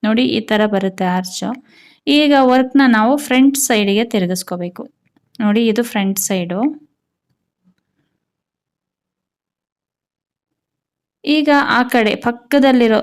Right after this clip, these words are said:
ನಾಲ್ಕನೇ ಡಬಲ್ ಕ್ರೋಶಾ, ನಾಲ್ಕನೇ ಸಿಂಗಲ್ ಕ್ರೋಶಕ್ಕೆ ಲಾಕ್ ಮಾಡಿದ್ದಲ್ವಾ, ಪಕ್ಕದಲ್ಲಿರೋ, ಆ, ಸಿಂಗಲ್ ಕ್ರೋಶಕ್ಕೆ ಇನ್ನೊಂದ್ಸಲ ಲಾಕ್ ಮಾಡ್ಕೋಬೇಕು ಇಲ್ಲಿ.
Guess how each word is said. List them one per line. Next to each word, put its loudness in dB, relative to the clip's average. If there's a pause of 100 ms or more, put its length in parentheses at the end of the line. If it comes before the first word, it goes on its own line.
ನಾಲ್ಕನೇ 2
ಡಬಲ್ -2
ಕ್ರೋಶಾ, -4 (300)
ನಾಲ್ಕನೇ 2
ಸಿಂಗಲ್ 0
ಕ್ರೋಶಕ್ಕೆ -2
ಲಾಕ್ -2
ಮಾಡಿದ್ದಲ್ವಾ, -2 (140)
ಪಕ್ಕದಲ್ಲಿರೋ, 0 (640)
ಆ, -2
ಸಿಂಗಲ್ 0
ಕ್ರೋಶಕ್ಕೆ -2
ಇನ್ನೊಂದ್ಸಲ 0 (320)
ಲಾಕ್ -4
ಮಾಡ್ಕೋಬೇಕು -6
ಇಲ್ಲಿ. -4